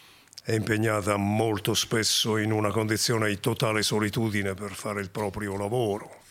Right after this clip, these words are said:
prendendosi magari avvisi di garanzia per le stupidaggini, per l'abuso in atto d'ufficio e idiozie. Poi abbiamo un gruppo dirigente che,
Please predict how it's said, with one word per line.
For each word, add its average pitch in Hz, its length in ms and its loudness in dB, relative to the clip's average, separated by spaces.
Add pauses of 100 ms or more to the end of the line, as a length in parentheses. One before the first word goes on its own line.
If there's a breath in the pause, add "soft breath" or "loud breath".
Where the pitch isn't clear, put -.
(640 loud breath)
prendendosi 107 680 2
magari 101 640 2 (680 loud breath)
avvisi 104 420 0
di 104 100 4
garanzia 104 520 2
per 104 160 0
le 104 120 2
stupidaggini, 104 1000 0
per 104 200 -4
l'abuso 107 440 -2
in 104 100 2
atto 101 280 0
d'ufficio 107 640 -4
e 113 120 -6
idiozie. 120 680 -8
Poi 196 220 0
abbiamo 120 340 2
un 113 80 2
gruppo 123 320 2
dirigente 123 540 2
che, 101 240 0